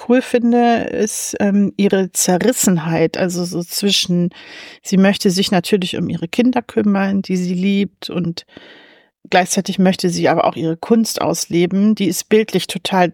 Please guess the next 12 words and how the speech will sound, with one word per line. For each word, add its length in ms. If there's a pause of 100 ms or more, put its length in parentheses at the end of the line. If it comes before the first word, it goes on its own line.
gut 300
dargestellt, 800
so 140
dass 200
dieses 500
Wesen 640
praktisch 400
auch 220
in 120
der 120
Mitte 520
zerreißt. 960